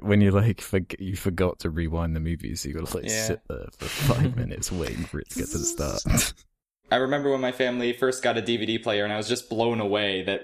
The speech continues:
Speaker 2: I didn't have to, like, fa-, physically fast
Speaker 1: Yeah.
Speaker 2: forward to a certain scene. I could just
Speaker 3: Whoa!
Speaker 2: scene select it.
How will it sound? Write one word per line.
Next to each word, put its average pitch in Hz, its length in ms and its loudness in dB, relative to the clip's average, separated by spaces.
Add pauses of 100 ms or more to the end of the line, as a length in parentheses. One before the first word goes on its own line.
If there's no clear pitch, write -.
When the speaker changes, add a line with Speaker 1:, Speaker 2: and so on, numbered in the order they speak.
Speaker 2:
I 85 100 6
didn't 113 180 0
have 104 140 0
to, 110 80 0
like, 95 240 2
fa-, 104 340 2 (200)
physically 120 380 4
fast 107 260 6
Speaker 1:
Yeah. 113 180 8
Speaker 2:
forward 98 480 2 (220)
to 127 120 8
a 113 60 4
certain 135 340 4
scene. 370 160 12
I 311 200 12
could 262 140 10
just 240 260 10
Speaker 3:
Whoa! 135 60 8
Speaker 2:
scene 110 180 0
select 101 360 -2
it. 101 220 0